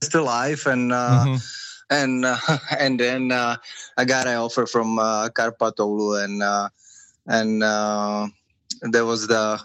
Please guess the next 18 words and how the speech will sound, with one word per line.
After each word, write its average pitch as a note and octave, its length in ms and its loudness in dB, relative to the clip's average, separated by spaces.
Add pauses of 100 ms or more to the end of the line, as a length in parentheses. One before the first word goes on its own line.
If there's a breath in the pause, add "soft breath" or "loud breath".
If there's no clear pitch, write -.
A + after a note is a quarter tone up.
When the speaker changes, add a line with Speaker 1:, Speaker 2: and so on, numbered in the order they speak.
(120)
Speaker 1:
that A2 180 2
was G#2+ 220 -2
the G2+ 500 2
best G#2+ 300 0
thing, G#2+ 300 0
uh, G#2 320 0
in G#2+ 120 -2
my G#2+ 160 2
hockey G2+ 280 -2
career, G#2 460 0
what G2 220 -4
I, G#2 220 0 (720 loud breath)
uh, G#2+ 300 2
what G#2+ 140 -2
I G#2+ 100 0
got, G#2 400 0
and, G2+ 320 0
uh, G2 320 0